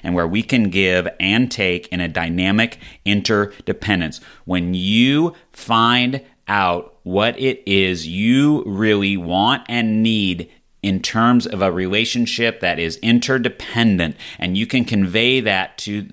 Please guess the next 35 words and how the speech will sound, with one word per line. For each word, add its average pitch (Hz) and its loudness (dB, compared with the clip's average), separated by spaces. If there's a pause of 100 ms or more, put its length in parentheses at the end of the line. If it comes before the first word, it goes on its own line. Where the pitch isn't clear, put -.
(140)
those 110 4
people, 127 -2
whether 85 -2
that's 85 -2
a 82 -4
friendship 147 -2 (220)
or 90 -2
whether 87 0
that's 82 -4
a 80 -4
love 117 0
relationship 131 -2
or 85 -2
whatever 113 0
it 156 2
is, 95 0 (1300)
you 98 -6
can 113 -2
become 92 -2
so 117 2
much 110 2
more 92 0
free 92 -4
and 82 -4
own 90 -2 (220)
who 104 -2
you 107 0
are, 87 2
and 87 -2
you 98 0
are 85 0
much 92 -2
more 95 0
able 85 -4
then 80 -8